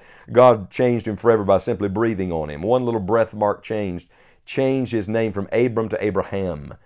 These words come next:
And what's the difference? Well, the name Abram, his original name, meant Most High Father. It was an idea of His highness, His greatness.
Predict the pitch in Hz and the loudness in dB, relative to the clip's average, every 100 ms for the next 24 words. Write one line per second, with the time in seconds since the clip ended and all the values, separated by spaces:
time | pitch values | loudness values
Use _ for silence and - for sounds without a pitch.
0 | _ _ _ _ - 117 175 - - 120 | _ _ _ _ 0 6 6 4 -2 2
1 | 185 - - 82 - - _ _ _ _ | 2 0 -6 -8 -10 -20 _ _ _ _
2 | - 123 120 139 175 165 - 143 170 165 | 0 4 4 4 2 0 2 2 2 0
3 | 190 151 123 117 143 135 143 143 151 160 | -4 -2 -2 -2 -2 -4 -4 -2 -4 -6
4 | - - 117 127 - _ - 110 123 - | -12 -4 -2 -2 -4 _ -2 0 0 -2
5 | - 117 113 92 - 87 80 69 - - | -6 0 0 0 0 0 0 -4 -10 -14
6 | - - 107 120 127 120 107 131 147 - | -16 -8 -2 0 2 2 0 0 -6 -2
7 | 101 87 73 69 - 147 117 87 98 87 | -2 -2 -4 -10 -8 -6 -6 -2 0 0
8 | 65 69 - | -2 -14 -14